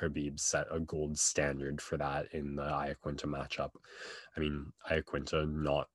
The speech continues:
the threat that Masvidal is, although Iaquinta does have a win over him, interestingly. But Khabib showed brilliance again, taking it fifty forty-three, showing what a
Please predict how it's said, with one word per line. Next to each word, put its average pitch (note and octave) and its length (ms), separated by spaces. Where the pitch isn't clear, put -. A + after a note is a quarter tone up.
the D2+ 280
threat D#2+ 460
that D#2+ 280
Masvidal E2+ 760
is, G2+ 320
although D2 280
Iaquinta D2 500
does F2 220
have D2 120
a C#2+ 60
win D2 240
over D2+ 260
him, D#2+ 300
interestingly. F2 920
But D2+ 200
Khabib E2 580
showed D2+ 320
brilliance D2 400
again, C#2 480
taking D#2+ 320
it C#2+ 120
fifty - 280
forty-three, D2+ 580
showing D2 580
what D2+ 280
a D2 100